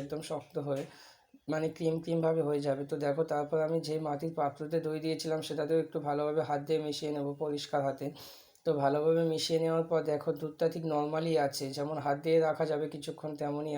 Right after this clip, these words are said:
আছে। তো দেওয়ার পর দুধটা আমি ঢেলে দিলাম সেই মাটির পাত্রতে। তো দেখো,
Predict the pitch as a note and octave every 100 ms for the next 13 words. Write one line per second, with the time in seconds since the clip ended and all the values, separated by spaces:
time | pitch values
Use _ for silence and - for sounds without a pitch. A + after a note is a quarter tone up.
0 | C#3 - D3+ - - - - D#3 D#3 D3+
1 | D3+ E3+ E3 D#3 - E3 E3 D#3+ D3 D3+
2 | D#3 D#3 D3+ C#3+ D3+ D3+ C#3+ D#3+ D#3 C3+
3 | - C#3 C#3 C#3 D3+ D3+ C#3+ D3